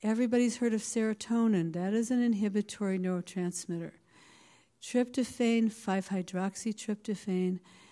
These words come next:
I pray into enkephalins. I pray into endorphins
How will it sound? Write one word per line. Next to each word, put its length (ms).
I 100
pray 380
into 420
enkephalins. 960
I 120
pray 360
into 480
endorphins 920